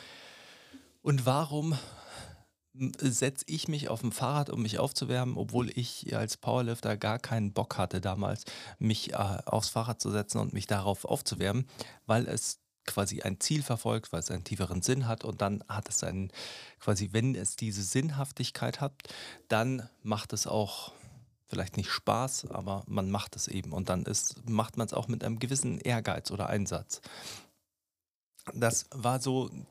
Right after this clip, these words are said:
der einschneidende Moment, in dem das für mich begonnen hat. Und ich denke, es ist eben relativ wichtig, dass man ein Ziel hat und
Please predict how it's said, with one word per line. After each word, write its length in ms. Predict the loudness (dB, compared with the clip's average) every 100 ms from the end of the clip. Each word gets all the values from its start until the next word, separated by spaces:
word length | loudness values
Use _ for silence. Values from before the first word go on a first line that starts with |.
| -20 _ _ _ 0
der 200 | 2 2
einschneidende 500 | 0 0 0 0 -2
Moment, 520 | -2 0 2 0 0
in 140 | -2 0
dem 320 | 2 0 -2 -8 2
das 240 | 2 4
für 180 | -4 -4
mich 200 | -4 -2
begonnen 380 | 0 2 2 0
hat. 180 | -2 -2
Und 160 | -4 -4 -10 -10 -8
ich 60 | 0
denke, 340 | 2 4 0 -2 -14 -12 0
es 140 | 0
ist 60 | 2
eben 380 | 2 2 0 -2
relativ 580 | 0 2 2 0 -2 -2
wichtig, 280 | -2 -2
dass 160 | -4 0
man 100 | 2
ein 220 | 2 0 -2
Ziel 360 | 0 2 2 0
hat 360 | 0 -2 -4 -2
und 380 | 2 2 0